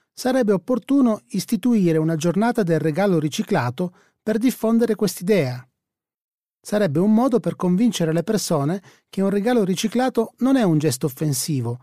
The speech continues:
ma esprime il desiderio che un oggetto, che proprio non ci serve o che possediamo già in abbondanza, possa fare la felicità di un'altra persona.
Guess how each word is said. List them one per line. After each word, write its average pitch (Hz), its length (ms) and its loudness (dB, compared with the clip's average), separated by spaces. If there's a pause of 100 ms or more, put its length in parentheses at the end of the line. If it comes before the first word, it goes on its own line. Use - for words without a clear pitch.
(340)
ma 165 140 -2
esprime 214 480 0
il 151 100 -2
desiderio 220 680 2
che - 140 -4
un 147 160 0
oggetto, 170 680 -2 (260)
che - 120 -8
proprio 180 300 -2
non 143 140 0
ci 127 120 -6
serve 165 600 0
o 131 120 -8
che 156 140 -4
possediamo 156 580 -2
già 147 120 2
in 180 100 2
abbondanza, 160 840 0 (420)
possa 247 260 0
fare 214 320 0
la 165 100 0
felicità 233 520 -2
di 226 80 -2
un'altra 196 320 0
persona. 143 640 -2